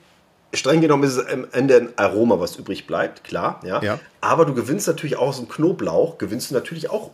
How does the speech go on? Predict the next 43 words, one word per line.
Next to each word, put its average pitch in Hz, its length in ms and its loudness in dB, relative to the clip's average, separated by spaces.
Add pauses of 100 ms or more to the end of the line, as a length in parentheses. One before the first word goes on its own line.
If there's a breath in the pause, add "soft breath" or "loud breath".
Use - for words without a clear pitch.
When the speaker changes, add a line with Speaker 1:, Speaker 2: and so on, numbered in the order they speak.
(120)
Speaker 1:
Öl. 104 220 6
Also 98 180 2
wenn 113 100 0
du 107 40 -2
es - 120 -6
presst - 380 2
und 143 120 -4
so 143 160 0
weiter, 147 260 4
ja, 117 240 2 (160 loud breath)
da 117 100 0
kommt 139 180 0
ja 131 60 6
genauso 151 360 4
Flüssigkeit 92 600 -6
raus. 107 200 4
Und 101 160 -14 (160)
bei 98 60 0
einer 98 120 -4
Zitrone - 360 -2
Speaker 2:
Ja. 113 40 -2
Speaker 1:
sowieso, 104 320 -2
das, - 240 -6
das - 200 -10
kennen 104 180 -6
wir 80 100 -6
ja. - 160 -8 (480 soft breath)
Speaker 2:
Ja, 170 180 -2
klar. 117 200 -2
Speaker 1:
Ähm, 101 420 6 (140)
und 104 720 2 (580 loud breath)
da 202 260 0
war 185 120 4
uns 185 180 -2
wichtig, 180 300 -8
dass 147 180 -2
wir 139 80 -2
das 123 220 -4
wirklich 226 680 -6 (1120)
natürlich 139 540 2 (180)
belassen. - 460 -6 (240)
Ja, 110 160 -2
also 120 180 0